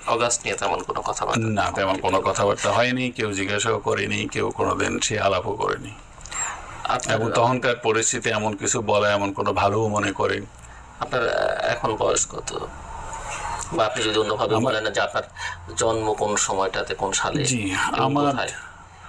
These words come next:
Speaker 2: আমার জন্ম হয়েছে উনিশশো ছেচল্লিশ সালে ছয়ই ডিসেম্বর, that is কুমিল্লা ডিস্ট্রিক্টের ছয়গড়িয়া গ্রামে, চান্দিনা থানার।
Speaker 1: এক-,
Speaker 2: হ্যাঁ।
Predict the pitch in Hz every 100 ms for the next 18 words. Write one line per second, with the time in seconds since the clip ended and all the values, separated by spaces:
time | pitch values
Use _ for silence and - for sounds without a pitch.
0 | - - - 120 135 139 123 117 117 117
1 | 117 113 - 120 120 - - - 110 110
2 | 107 - 107 - - 139 139 - - 127
3 | 117 233 - 113 104 98 95 101 98 -
4 | - - - - - - - - 110 107
5 | - 117 117 107 98 101 - 117 104 -
6 | 104 - - - - 110 110 120 117 104
7 | 95 117 208 - 131 104 101 95 92 107
8 | 95 - - - - - - - - -
9 | - - - - - - - - - -
10 | 147 - - 120